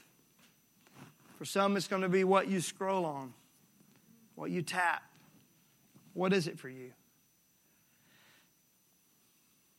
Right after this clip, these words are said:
But don't do it because you want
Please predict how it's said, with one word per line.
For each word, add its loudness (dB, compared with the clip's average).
But 2
don't 8
do 8
it 4
because 4
you 4
want 4